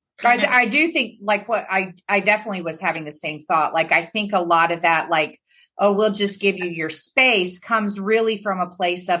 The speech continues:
Speaker 1: "I don't know what to say, and
Speaker 2: Yeah.
Speaker 1: I don't know what to do, and I don't wanna make you more upset."
Speaker 2: Yeah.
Speaker 1: So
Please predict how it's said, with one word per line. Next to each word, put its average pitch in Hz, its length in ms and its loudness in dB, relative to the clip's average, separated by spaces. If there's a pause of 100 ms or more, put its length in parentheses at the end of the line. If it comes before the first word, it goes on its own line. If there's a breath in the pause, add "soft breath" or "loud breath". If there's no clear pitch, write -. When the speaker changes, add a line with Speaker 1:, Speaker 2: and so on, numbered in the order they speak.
Speaker 1:
"I 220 180 4
don't 226 220 0
know 156 140 -4
what 185 300 -2
to 285 120 -8
say, 277 520 -4
and 208 180 0
Speaker 2:
Yeah. 208 60 6
Speaker 1:
I 240 80 4
don't 196 200 0
know 175 140 0
what 214 320 -2
to 285 100 -10
do, 262 440 -4
and 190 120 -2
I 190 100 2
don't 196 160 -2
wanna 196 200 -6
make 180 320 -8
you 170 120 -6
more 196 320 -2
upset." 233 720 2
Speaker 2:
Yeah. 262 180 0
Speaker 1:
So 196 440 2